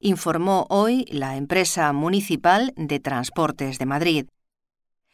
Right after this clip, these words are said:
Por ahora, un sesenta por ciento de los autobuses de la capital española están equipados con un sistema wifi, que se irá incorporando progresivamente a todos los vehículos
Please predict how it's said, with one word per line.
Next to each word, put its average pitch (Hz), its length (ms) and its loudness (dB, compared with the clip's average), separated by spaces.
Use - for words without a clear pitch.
Por 294 160 4
ahora, 220 400 6
un 196 180 2
sesenta 185 600 2
por 185 180 -2
ciento 123 520 -2
de 135 120 -4
los 135 180 -4
autobuses 165 720 -2
de - 80 -8
la 139 120 -4
capital 151 440 0
española 160 640 0
están 220 480 0
equipados 254 640 0
con 156 240 -2
un 196 160 0
sistema 131 680 -4
wifi, 156 540 0
que 202 140 2
se 202 120 -2
irá 233 300 2
incorporando 160 920 0
progresivamente 208 1080 0
a 151 120 2
todos 233 440 0
los 170 180 -4
vehículos 170 680 0